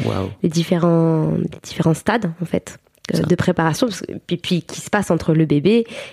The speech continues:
Speaker 2: et la maman, hein, parce que bien sûr, c'est pas, c'est un acte qu'on fait à deux et à trois avec le
Speaker 1: Oui.
Speaker 2: papa.
Speaker 1: J'allais te dire, mais c'est, là, ça, pour le coup, c'est un truc, tu vois, où moi, je me dis,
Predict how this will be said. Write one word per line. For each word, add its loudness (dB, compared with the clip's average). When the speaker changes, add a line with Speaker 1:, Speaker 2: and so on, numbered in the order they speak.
Speaker 2:
et 4
la 0
maman, 4
hein, 2
parce -8
que -18
bien 0
sûr, -4
c'est -4
pas, -4
c'est -2
un 4
acte -2
qu'on 0
fait -2
à 2
deux 2
et 0
à -4
trois -6
avec -2
le 0
Speaker 1:
Oui. 4
Speaker 2:
papa. -4
Speaker 1:
J'allais -2
te -8
dire, 2
mais 0
c'est, -10
là, 2
ça, 2
pour 2
le 6
coup, 2
c'est 0
un 2
truc, -2
tu -4
vois, 4
où 2
moi, 4
je 2
me 4
dis, 4